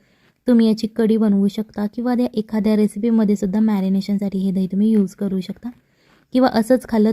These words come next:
तरीही चालेल, कारण मातीच्या भांड्यामधलं जे दही असतं त्याची चव खूप छान असते.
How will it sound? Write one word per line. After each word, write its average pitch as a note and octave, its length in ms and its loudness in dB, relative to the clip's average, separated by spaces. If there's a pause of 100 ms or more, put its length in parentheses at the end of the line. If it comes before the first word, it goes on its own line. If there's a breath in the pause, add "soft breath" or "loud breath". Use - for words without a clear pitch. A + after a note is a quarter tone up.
तरीही G#3+ 300 0
चालेल, G3 320 -4
कारण G3+ 260 -2
मातीच्या G#3 380 0
भांड्यामधलं G3+ 560 2 (540 soft breath)
जे G#3+ 160 -2
दही A3 320 4
असतं A3+ 240 0
त्याची G#3+ 240 -2
चव A#3 360 -2
खूप B3 220 -6
छान G#3 300 -2
असते. F#3 280 -8